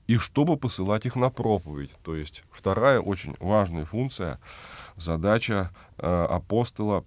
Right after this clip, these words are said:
проповедовать о Царстве Божием, то есть о том Царстве, которое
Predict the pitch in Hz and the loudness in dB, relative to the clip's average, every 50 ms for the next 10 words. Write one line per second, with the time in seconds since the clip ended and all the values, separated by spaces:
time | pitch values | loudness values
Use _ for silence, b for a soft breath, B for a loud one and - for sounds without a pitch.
0 | - - 95 95 98 90 95 90 82 87 104 101 85 85 76 67 69 - - - | -4 -2 -2 0 0 0 0 0 0 0 0 0 -2 -2 -4 -4 -6 -8 -12 -16
1 | - - _ 87 90 90 - - - 101 101 - - - - 98 90 80 90 87 | -20 -10 _ -4 -4 -4 -4 0 0 2 2 0 -2 -4 -4 -4 -2 0 0 -2
2 | 78 71 67 62 53 - - - _ _ - - 85 85 82 - - - 85 - | -2 -2 -6 -10 -12 -14 -16 -20 _ _ -8 -4 -4 -4 -4 -4 -6 -8 -10 -4
3 | - 98 95 85 - - 107 104 117 - - - - 120 107 98 B B B B | -2 -2 -2 0 0 4 6 6 6 6 4 -2 -6 -8 -8 -8 B B B B
4 | B B - - - 87 82 - 104 92 90 90 82 65 | B B -6 -2 -2 -2 0 0 0 0 2 0 -2 -2